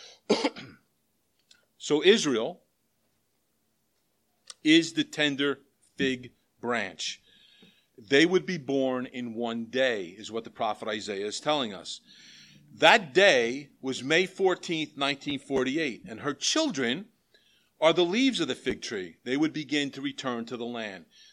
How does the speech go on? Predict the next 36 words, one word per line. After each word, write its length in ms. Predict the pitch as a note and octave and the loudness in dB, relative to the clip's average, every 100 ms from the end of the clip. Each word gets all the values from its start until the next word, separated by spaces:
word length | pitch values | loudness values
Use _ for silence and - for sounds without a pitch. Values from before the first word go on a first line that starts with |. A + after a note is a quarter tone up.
| _ | _
You 100 | C#3+ | 2
know, 80 | E3+ | 4
I 80 | |
just 160 | D#3+ - | 2 0
read 120 | D#3+ | 0
an 120 | D3 | 2
article 400 | D3 E3+ D#3 C3 | 2 2 2 -2
recently 480 | A#2 D3 - A#2 A#2 | 0 -2 -2 -4 -4
that 340 | A2+ G#2+ G#2 _ _ _ _ _ _ _ | -2 -2 -4 _ _ _ _ _ _ _
because 420 | A#2+ - G3 A3 | -12 4 6 8
of 120 | F3 | 4
what's 160 | B2+ A#2+ | 0 0
going 260 | B2+ A2+ G#2+ | -2 -2 -4
on 140 | G#2 | -6
around 260 | G#2 G2+ G2 | -6 -6 -8
the 80 | |
world, 460 | F#2 F#2+ F#2+ G2 - _ _ A2+ | -8 -6 -6 -8 -12 _ _ -8
more 380 | B2 D3 E3 | -2 2 2
and 180 | D3+ D3+ | 0 -4
more 300 | C#3 C#3 C#3 | -4 -2 -2
and 100 | B2 | -4
more 220 | B2 B2+ | -4 -4
Jewish 420 | A#2+ A2 C3 B2 - | -4 -6 -6 -6 -8
people 340 | D3+ D3 A2+ | -12 -8 -8
are 100 | G2+ | -8
returning 640 | G2+ - - C3+ B2 A#2 A#2 | -10 -14 -8 -8 -6 -8 -12
to 140 | A2 | -14
the 100 | G#2+ | -12
nation 360 | G#2 G2+ - F#2+ | -12 -12 -14 -16
of 80 | |
Israel. 360 | G2 F2+ F#2 F2+ _ _ _ _ _ _ _ _ _ - | -16 -16 -20 -20 _ _ _ _ _ _ _ _ _ -12
And 80 | A2 | -4
when 140 | C3+ | 0
we 140 | D#3+ | 2
were 120 | G#3+ F3 | 6 6
there, 520 | F3 F#3 A#2+ B2+ | 8 6 6 2